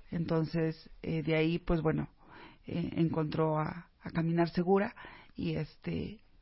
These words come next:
y fue cuando entré yo ahí un tratamiento y,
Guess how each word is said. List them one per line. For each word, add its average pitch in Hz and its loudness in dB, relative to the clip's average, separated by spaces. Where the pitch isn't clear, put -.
y 185 -6
fue 170 0
cuando 175 2
entré 185 -2
yo 185 2
ahí 175 2
un 185 -2
tratamiento 190 0
y, 170 0